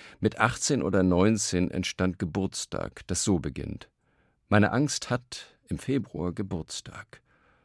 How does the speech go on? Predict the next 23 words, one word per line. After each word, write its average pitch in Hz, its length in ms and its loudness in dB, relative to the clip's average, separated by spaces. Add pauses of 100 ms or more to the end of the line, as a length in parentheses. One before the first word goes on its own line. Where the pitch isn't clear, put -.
(140)
Zur - 180 0
Feier 113 380 4
zeche - 400 0
ich - 360 -8
mit - 140 -4
all 95 220 4
meinen 80 320 2
Feinden 92 760 0
abendlang. 76 760 0 (680)
Es - 140 -4
endet 131 420 4
mit: 101 320 0 (800)
Ich 101 140 4
möge 147 320 8
zufrieden 120 580 -2
sein 85 480 2
und 92 480 0
meine 90 400 0
wieder 117 260 2
so 90 140 0
reich 90 460 0
beschenkte - 640 -4
Angst - 640 -2